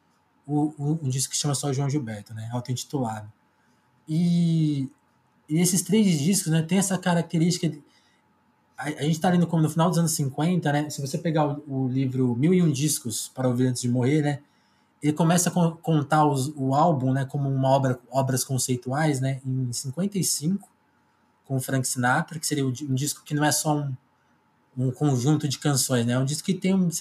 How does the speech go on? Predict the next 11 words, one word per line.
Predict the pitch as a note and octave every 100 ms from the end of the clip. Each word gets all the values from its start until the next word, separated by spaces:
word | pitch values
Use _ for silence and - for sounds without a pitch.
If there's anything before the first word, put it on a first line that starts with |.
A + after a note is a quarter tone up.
| -
quase | D#3+ D#3+
uma | F#3+
história, | F#3 - C#3+ C3 A2+ A2
né? | A#2+ A#2+ A#2+ A#2 -
Não, | B2 D#3
não | C#3+ D#3
conte | D#3+ D3+
uma | D#3
história | C#3 - C#3+ C3
exatamente, | C3 B2+ B2+ C3+ D3+ E3
mas | D#3+ -